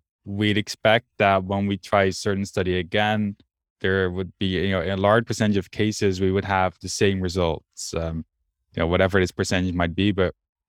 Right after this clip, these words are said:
pretty high. And then it turns out that actually, uh, oftentimes it happens that we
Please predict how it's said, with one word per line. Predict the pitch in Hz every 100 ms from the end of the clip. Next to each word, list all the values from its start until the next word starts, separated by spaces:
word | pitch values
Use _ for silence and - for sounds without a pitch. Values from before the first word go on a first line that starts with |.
| -
pretty | - 98
high. | 90 90 95 117 117 _ _ _ _ -
And | 101
then | 101
it | 101
turns | 113 104 98
out | 101 104
that | 98 95
actually, | 101 - - 107 104 98 -
uh, | 92 -
oftentimes | 101 117 - 113 113 104 101 95
it | 92
happens | 92 95 - 95 90
that | 87 87
we | 85